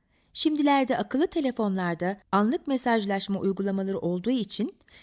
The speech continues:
kısa mesaj pek tercih edilmese de hala hızlı ve pratik bir iletişim yolu. Günümüzde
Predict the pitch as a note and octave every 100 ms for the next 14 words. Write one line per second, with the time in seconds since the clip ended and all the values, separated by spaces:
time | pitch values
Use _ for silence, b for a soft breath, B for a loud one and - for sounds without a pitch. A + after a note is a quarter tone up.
0 | B - C#4 E4+ A3+ F#3+ E3+ - C4 -
1 | - F#3 F3+ F#3+ F#3+ F#3 A3 D#3+ D3 D3
2 | G#3 B B - C#4 D4 A3+ G3 F#3 C4
3 | B3+ D4 G4 F#4 - D#4+ D#4+ D#4 - F3
4 | E3+ D#3+ - D#3+ D3+ C#3 C3+ C3+ D3+ _
5 | _ _ _ _ _ _ _ - C4+ D4+
6 | D4+ C#4 F#4